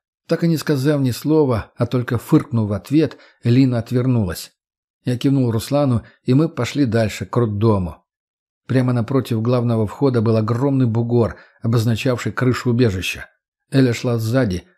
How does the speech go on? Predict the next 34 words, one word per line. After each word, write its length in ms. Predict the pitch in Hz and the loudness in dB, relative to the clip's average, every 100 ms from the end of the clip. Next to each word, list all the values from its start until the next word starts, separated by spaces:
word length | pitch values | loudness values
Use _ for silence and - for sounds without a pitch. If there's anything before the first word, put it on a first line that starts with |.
| _ | _
Антон 360 | - 120 143 139 | -4 -2 -2 -2
семенил 440 | - 127 135 127 | 0 2 2 2
возле 300 | 120 113 123 | 0 0 0
нее. 420 | 120 131 110 76 - _ _ _ _ _ _ _ | 0 2 0 -2 -10 _ _ _ _ _ _ _
"Я 100 | - | -4
думал, 260 | 117 120 120 | 0 2 2
она 160 | 120 117 | 0 0
тебе 220 | 110 120 | 0 0
глаза 480 | 113 117 98 107 110 | 2 0 0 0 2
выцарапает", — 680 | 117 113 107 98 95 85 - _ _ | 0 0 -2 -2 -4 -8 -10 _ _
шепнул 420 | - 127 117 113 | -6 -4 -2 0
я, 180 | 107 131 | 2 0
пытаясь 400 | 123 110 123 113 | 0 -4 -2 -4
скрыть 300 | - 117 113 | -4 -4 -4
смех. 360 | - 117 85 - _ _ _ _ | -2 -4 -4 -10 _ _ _ _
"Я 180 | - 101 | -4 -2
чуть 220 | - 113 | -2 -2
не 80 | 123 | -2
родил. 380 | 117 104 82 - _ _ _ _ _ | 0 -2 -6 -10 _ _ _ _ _
Хорошо, 340 | 117 110 156 | -6 -4 -2
мои 160 | 151 139 | -2 0
оружие 400 | 139 156 113 113 | 0 0 0 2
не 120 | 120 | 2
дали. 340 | 107 80 64 - _ _ | 0 -2 -6 -16 _ _
Не 120 | 117 | -4
то 140 | 127 143 | 0 0
грохнуло 520 | 123 156 156 160 143 | 0 -2 -2 0 0
бы 120 | 139 | 2
и 40 | 139 | 2
глазом 400 | 127 143 117 113 | 0 -2 0 0
не 80 | |
моргнуло. 520 | 110 101 95 80 - - _ | 0 0 -4 -6 -10 -16 _
Страшный 560 | - - 101 127 - 170 | -16 -10 -6 -6 -6 -8
человек". 540 | - 175 175 139 - | -6 -2 0 -2 -6